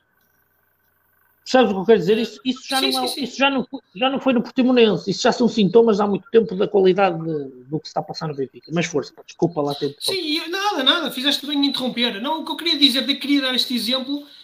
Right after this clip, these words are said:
Speaker 2: para dizer que houve algum certo egoísmo nesse jogo contra o Portimonense. Ahm, ao contrário de outros jogos, por exemplo, do, do Moreirense, que houve um espírito mais de equipa,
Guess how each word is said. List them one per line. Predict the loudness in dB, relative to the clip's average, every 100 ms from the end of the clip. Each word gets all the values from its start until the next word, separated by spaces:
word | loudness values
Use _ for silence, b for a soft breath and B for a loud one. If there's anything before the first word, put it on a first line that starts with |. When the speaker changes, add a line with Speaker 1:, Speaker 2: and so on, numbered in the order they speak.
| B
Speaker 2:
para | -6
dizer | -4
que | -2
houve | -2 -4
algum | -6 -6 -6 -6
certo | -4 -4 -2 -2
egoísmo | 0 0 2 4 2 0 -2 -4 b b b
nesse | -4 -2
jogo | -2 -2 -4
contra | -6 -8
o |
Portimonense. | -12 -12 -10 -10 -10 -12 -10 -12 -14 b b b -10
Ahm, | -4 0 0 2 2 2 0 -2 -8 -14 -20 _
ao | -16
contrário | -12 -8 -8 -6
de |
outros | -8 -8
jogos, | -8 -8 -8
por | -10
exemplo, | -10 -10 -10 -12
do, | -10
do | -10
Moreirense, | -8 -6 -2 -2 -2 -4
que | -8
houve | -12
um | -12 -12 -10
espírito | -8 -10 -10 -8
mais | -8
de | -4
equipa, | -2 -2 -4